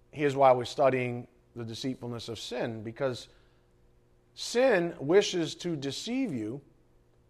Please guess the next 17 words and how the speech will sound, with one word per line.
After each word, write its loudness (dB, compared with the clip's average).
into -2
thinking -2
much -2
less 6
of -4
this -4
precious -2
gift -2
that 2
we 4
are 6
given 0
in -6
Christ 0
Jesus -6
as -4
believers. -10